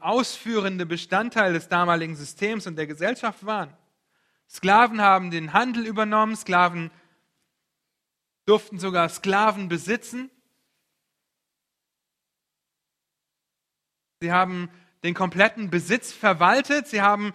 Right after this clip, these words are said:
alles unter Kontrolle gehabt, sie kannten sich besser aus als ihre Herren. Und ihre Herren haben sich voll und ganz auf sie verlassen. Ein gutes Beispiel für so einen Sklaven, der die Angelegenheiten des Hauses verwaltete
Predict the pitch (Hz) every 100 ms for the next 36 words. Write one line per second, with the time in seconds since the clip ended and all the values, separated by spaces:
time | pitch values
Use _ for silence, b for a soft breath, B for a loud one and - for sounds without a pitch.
0 | b b b - 190 254 247 214 208 190
1 | 185 175 190 220 233 226 226 233 190 180
2 | 208 202 190 202 - b b b _ 214
3 | 240 220 214 214 202 190 180 170 156 190
4 | 220 262 269 - _ _ _ _ _ _
5 | _ 147 147 143 165 185 151 151 139 135
6 | - 196 175 156 160 170 156 139 147 147
7 | 165 196 180 165 160 b b b b -
8 | 285 233 - 220 262 - 208 196 190 180
9 | 175 - 196 240 208 180 175 175 208 208
10 | 185 175 175 170 170 - 202 226 180 -
11 | 156 165 254 269 185 170 160 170